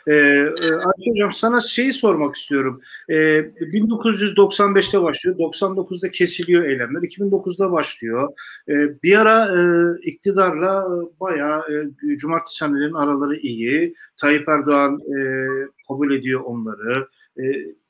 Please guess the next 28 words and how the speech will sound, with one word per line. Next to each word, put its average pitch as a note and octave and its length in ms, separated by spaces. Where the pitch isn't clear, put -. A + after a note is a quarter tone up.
<laughs> - 260
tipik - 380
yaralarınızı D3+ 600
saracağız, C#3 720
e, C3 280
sözleri C3+ 640
veriliyor. A#2 680
E, A#2+ 300
işte - 320
devlet C#3 360
katında D#3 520
<laughs> D#3 60
ağırlanıyorlar. C#3 1000
Ama F3 220
sonra G3 380
cumartesi F#3 640
şey, F3 240
e, D#3+ 200
Galatasaray D3+ 680
Meydanı D3+ 480
yasaklanıyor. C#3 960
İşte, - 260
e, C3 360
Faruk C3+ 280
Bey'in C3 180
bahsettiği C3+ 460
olaylar C3+ 380
yaşanıyor. B2+ 500